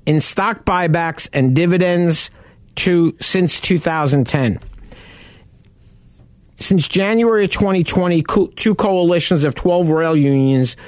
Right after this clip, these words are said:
dubbed the United Rail Unions, have been in negotiations with major railroad companies. The unions include, include the Teamsters, uh,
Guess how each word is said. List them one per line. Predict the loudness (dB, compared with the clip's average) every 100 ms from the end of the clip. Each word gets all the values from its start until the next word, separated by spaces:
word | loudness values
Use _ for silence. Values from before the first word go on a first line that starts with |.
| -20 -10
dubbed | -4 -2 0
the | 2
United | 2 0 0 0 -2 -6 _ -4
Rail | -2 0 0 -2 -2
Unions, | 0 2 2 2 2 0
have | -2 -2
been | 0 0
in | 0
negotiations | 0 2 0 0 0 0 0 -2 -2
with | 0 0
major | 0 2 0 0
railroad | 0 0 0 0 0 -2
companies. | -4 -4 -4 -4 -8 -14 -20 -20 -4
The | 0
unions | 2 2 2 0
include, | -2 0 0 0 -2 -6 -2
include | 0 2 2
the | 0
Teamsters, | 0 0 0 0 0 0 0 -4 -12 -20 -20 -10
uh, | -4 -2 0 -2